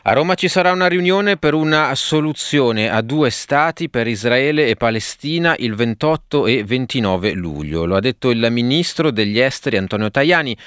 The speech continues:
durante l'informativa alle commissioni affari esteri e difesa di Camera e Senato. Parteciperà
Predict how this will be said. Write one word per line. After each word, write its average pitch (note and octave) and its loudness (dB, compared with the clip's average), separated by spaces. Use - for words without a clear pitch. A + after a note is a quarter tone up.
durante C3 -2
l'informativa B2 -2
alle F#2 -2
commissioni G#2 -2
affari G2 -2
esteri G2 -4
e F#2 -2
difesa F2 -4
di F2 -8
Camera A2+ 0
e F#2 -2
Senato. F2 -6
Parteciperà B2 -2